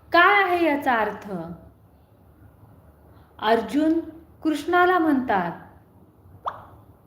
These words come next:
"हे कृष्णा, कृपया माझा रथ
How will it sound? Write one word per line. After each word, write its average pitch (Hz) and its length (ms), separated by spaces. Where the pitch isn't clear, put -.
"हे 311 220
कृष्णा, 285 800
कृपया 370 440
माझा 320 500
रथ 269 300